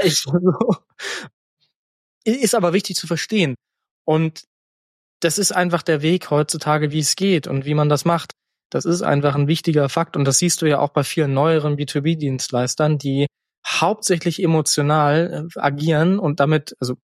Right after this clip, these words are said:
Verkaufspsychologie kann man das ja auch nennen, hervorragende Ergebnisse erzielen. Ob die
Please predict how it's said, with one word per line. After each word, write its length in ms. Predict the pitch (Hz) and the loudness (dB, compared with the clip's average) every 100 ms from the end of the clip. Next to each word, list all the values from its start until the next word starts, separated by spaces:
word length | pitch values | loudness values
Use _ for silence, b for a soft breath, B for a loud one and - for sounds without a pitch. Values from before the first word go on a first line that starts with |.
| - | -10
Verkaufspsychologie 880 | - 127 143 - - 160 160 165 | -4 0 -2 -2 -4 -2 0 -2
kann 100 | 160 | 0
man 100 | 156 | 2
das 120 | 156 | 2
ja 80 | 170 | 2
auch 120 | 160 | 0
nennen, 220 | 156 170 185 _ _ _ _ _ _ - | 2 0 0 _ _ _ _ _ _ -12
hervorragende 520 | - 175 170 156 147 | -4 0 0 0 0
Ergebnisse 440 | 147 196 226 - | 0 -2 -2 -4
erzielen. 480 | 131 - - 143 170 247 _ _ _ _ | -4 -4 -4 0 0 -2 _ _ _ _
Ob 160 | 147 - | -4 0
die 220 | 180 165 | 0 0